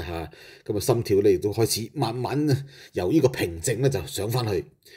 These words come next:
好啦，咁啊開始有起伏啦，大家呢，多啲留言，多啲互動，啊，點擊，啊，咁啊撳 like 同埋呢，share 俾你哋嘅身邊嘅朋友，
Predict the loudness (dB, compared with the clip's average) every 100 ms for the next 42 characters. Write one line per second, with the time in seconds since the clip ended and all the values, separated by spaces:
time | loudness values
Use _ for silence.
0 | -20 -20 _ 4 4 2 -16 -20 _ -8
1 | -2 -2 0 0 2 0 0 -2 -2 -4
2 | -8 -10 -4 0 2 0 -6 _ _ _
3 | _ _ _ 4 6 2 0 -14 _ _
4 | -4 -2 -2 -6 -12 -16 -20 -18 -18 -18
5 | _ -18 -8 2 2 2 -4 -16 -14 -10
6 | -8 -6 -8 -10 -10 -8 0 2 2 -2
7 | -8 -6 -4 0 -2 0 -2 -2 -4 -6
8 | -2 0 0 -2 -4 -2